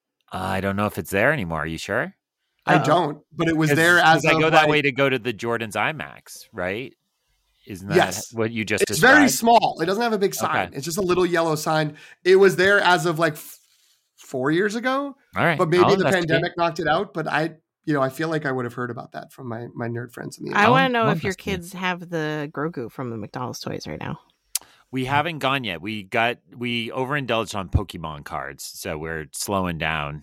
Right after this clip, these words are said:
Speaker 1: our roll a little on, was Pokemon cards the last thing, or was that two ago? I,
Speaker 3: That was
Speaker 1: I don't know.
Speaker 3: that was two ago 'cause they did the Halloween buckets.
Speaker 1: And there's a hundred Disney things, so your chances of getting Grogu are very small, right?
Speaker 3: Her f-,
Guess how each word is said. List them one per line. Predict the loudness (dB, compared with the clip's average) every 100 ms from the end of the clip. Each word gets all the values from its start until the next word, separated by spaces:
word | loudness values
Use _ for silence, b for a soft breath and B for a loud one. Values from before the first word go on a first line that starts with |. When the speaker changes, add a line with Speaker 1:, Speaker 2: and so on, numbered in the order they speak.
| -8
Speaker 1:
our | -6 -4
roll | -4 -4 -4 -8
a |
little | -10 -12 -14 -16 _
on, | -14 -12 -16 -20 _ _ _ -14
was | -14 _ -20 -8
Pokemon | -8 -6 -8 -6
cards | 0 0 0 -4
the | -4
last | -2 -4 -6
thing, | -12
or | -10
was | -10
that | -12 -14
two | -16 -16
ago? | -14 -18 -20 _ _ -18
I, | -14
Speaker 3:
That | -6
was | -6
Speaker 1:
I | -6
don't |
know. | -10 -14 _ _ _ _ _
Speaker 3:
that | 0
was | 0 0
two | 0 0
ago | 2 0
'cause | -2
they | -2 -2
did | -2
the | -2
Halloween | -2 -2 -4 -6
buckets. | -10 -12 -18 -20 _ _ _ _ -10
Speaker 1:
And | -2
there's | 0 0
a | -2
hundred | -2 -2 0 0 -2 -4
Disney | -8 -6 -6
things, | -8 -10 -12 -12
so | -8
your | -8 -8
chances | -6 -6 -6
of | -2
getting | 0 0
Grogu | 0 -2 -2
are | -6
very | -6 -8 -6
small, | -8 -6 -8 -10 -14
right? | -12 -12
Speaker 3:
Her | -2 -2
f-, | -2